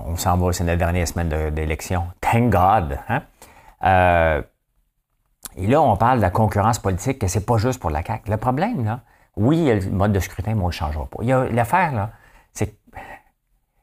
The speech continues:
il y a aucun parti qui vient de gagner ces élections grâce au mode de scrutin qui va le changer,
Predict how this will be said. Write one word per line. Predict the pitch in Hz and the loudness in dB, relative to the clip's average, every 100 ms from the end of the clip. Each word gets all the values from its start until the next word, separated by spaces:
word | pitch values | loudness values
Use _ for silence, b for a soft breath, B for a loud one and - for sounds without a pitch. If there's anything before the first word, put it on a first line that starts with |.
| _ | _
il | 113 | 2
y | |
a | 147 | 2
aucun | 180 214 | 2 0
parti | 110 - - | 0 -2 -8
qui | - | -2
vient | 95 | 0
de | 113 | 2
gagner | 110 110 | 2 2
ces | 113 92 87 | 0 0 0
élections | 90 82 - 127 | -2 -2 -2 -2
grâce | 87 113 107 | 0 0 0
au | |
mode | 87 92 | 0 0
de | 85 | 0
scrutin | - 90 117 | -4 -6 -4
qui | 123 | -4
va | 69 | -4
le | 76 | -6
changer, | - 67 69 76 | -6 -8 -8 -10